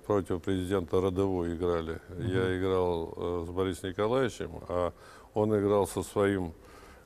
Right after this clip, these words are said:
Speaker 1: э, министром. Ну, там он тот, как Берия был, то есть все службы у него в подчинении были,
Speaker 2: Мгм.
Speaker 1: да.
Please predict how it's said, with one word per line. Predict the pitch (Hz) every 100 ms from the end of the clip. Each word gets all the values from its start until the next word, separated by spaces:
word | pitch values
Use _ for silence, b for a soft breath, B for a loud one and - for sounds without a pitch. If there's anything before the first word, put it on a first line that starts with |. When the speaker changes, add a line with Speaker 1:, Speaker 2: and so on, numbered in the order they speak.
| -
Speaker 1:
э, | 90 87 90 87 87
министром. | 92 107 107 - 82 78 - -
Ну, | 92 87 98 90
там | - 95 82 87 85
он | 95 87
тот, | - 101
как | - 104
Берия | 98 104 95 85
был, | 80 80 78
то | -
есть | 85 -
все | 98
службы | - 98 90 92
у |
него | 92 98 85 -
в | - -
подчинении | 95 - 95 87 82 78
были, | 82 110
Speaker 2:
Мгм. | 101
Speaker 1:
да. | 101